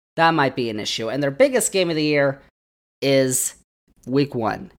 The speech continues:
in Charlotte. As I said, against Georgia, the Bulldogs. If they win that game, they're probably just gonna go straight through to the playoff. They, they won't care, 'cause they don't have many other opponents.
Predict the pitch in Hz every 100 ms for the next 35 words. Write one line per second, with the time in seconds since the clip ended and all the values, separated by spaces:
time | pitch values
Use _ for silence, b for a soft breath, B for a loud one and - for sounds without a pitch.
0 | _ - 156 - 110 95 - - 175 156
1 | 135 - 123 - 135 143 139 - 139 135
2 | 127 135 127 175 214 196 190 180 175 165
3 | - b b _ _ - 160 190 196 233
4 | 214 185 180 170 156 143 175 147 135 135
5 | - 131 117 120 113 107 107 - - -
6 | - 131 110 113 107 104 104 87 - -
7 | 90 - - 156 151 123 110 117 104 -
8 | - - - 135 135 131 110 - 110 82
9 | - - 101 98 87 92 - - 95 -
10 | - -